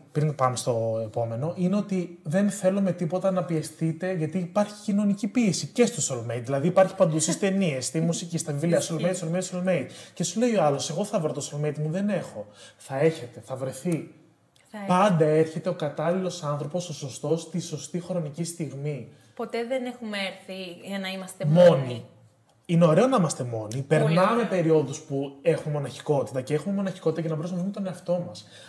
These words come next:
Speaker 1: Αλλά δεν θα παραμείνουμε μόνοι. Θέλω να το πούμε στον κόσμο αυτό. Μην νιώθετε πίεση. Αν είστε μόνοι αυτή τη στιγμή, υπάρχει λόγος που είστε μόνοι. Θέλω να δείτε βαθύτερα μέσα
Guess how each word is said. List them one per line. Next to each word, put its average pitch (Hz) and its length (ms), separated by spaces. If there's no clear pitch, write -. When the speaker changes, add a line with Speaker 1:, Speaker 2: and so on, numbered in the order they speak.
Speaker 1:
Αλλά 147 320
δεν 170 120
θα 202 100
παραμείνουμε 120 420
μόνοι. 110 280
Θέλω 147 160
να 147 60
το 156 80
πούμε 170 200
στον - 160
κόσμο 110 260
αυτό. 104 300
Μην 175 160
νιώθετε 208 320
πίεση. 117 560
Αν 175 200
είστε 202 220
μόνοι 185 340
αυτή 170 160
τη 156 100
στιγμή, 156 280
υπάρχει 180 320
λόγος 180 300
που - 100
είστε 143 200
μόνοι. 120 260
Θέλω 170 260
να 190 140
δείτε 165 400
βαθύτερα 185 600
μέσα 139 580